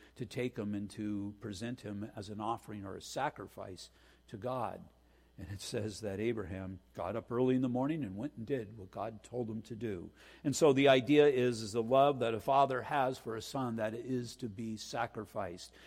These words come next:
And so this is the main theme within all of the scriptures, is the great love that the father has. And as he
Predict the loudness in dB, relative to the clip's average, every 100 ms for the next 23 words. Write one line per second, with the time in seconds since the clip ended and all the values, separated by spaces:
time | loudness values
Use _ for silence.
0 | -10 -6 -2 2 2 0 0 0 2 4
1 | 4 2 0 2 2 0 -4 -4 -6 -4
2 | 0 0 0 -4 -8 -8 -6 -6 -6 -6
3 | -8 -6 -10 -10 -12 -6 0 0 0 0
4 | 4 4 0 -10 -14 -8 -4 -4 -2 2
5 | 4 4 0 -2 -2 2 2 0 -4 -4
6 | -4 -4 -4 -6 -6